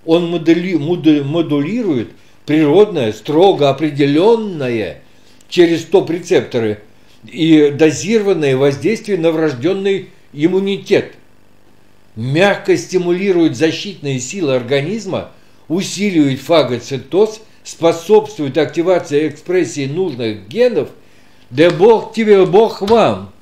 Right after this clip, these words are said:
Понимаете, вы перегеналом можете так проэкспрессировать воздействие на генетическую структуру человека, на геном человека, что, извините, ради Бога, через три месяца, и я,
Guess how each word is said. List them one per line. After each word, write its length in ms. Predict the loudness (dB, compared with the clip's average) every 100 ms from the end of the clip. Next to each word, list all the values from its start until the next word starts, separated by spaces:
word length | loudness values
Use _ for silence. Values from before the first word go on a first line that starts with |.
| -20 -20 _ -20 -20 -20 -4
Понимаете, 580 | -2 0 0 0 0 -2
вы 160 | -2
перегеналом 760 | 0 0 -2 -4 -4 0 0 0
можете 440 | 0 0 0 -6 -8
так 380 | 0 0 0 -10 -20 -16 0
проэкспрессировать 1040 | 4 4 4 -10 -12 -8 -2 0 0 -2 -6 -16 -18
воздействие 720 | 0 2 2 2 0 0 -4
на 360 | -2 0 -2 -4 -18 -18
генетическую 800 | -6 -2 -2 -2 -4 -4 -4 -4
структуру 480 | -2 -4 -2 -2 -2
человека, 640 | -4 -2 0 -2 -4 -14 -16 _ _ -20 -12
на 120 | -6
геном 340 | -2 0 0 -2
человека, 640 | 0 2 2 0 -4 -14 -16 -20 _ _ -20 _
что, 260 | 2 4
извините, 480 | 4 2 0 0 0
ради 220 | 2 2
Бога, 260 | 4 2 2
через 300 | -2 -2 -2
три 160 | -4 -4
месяца, 460 | -2 -4 -6 -4
и 100 | 0
я, 360 | 0 2 0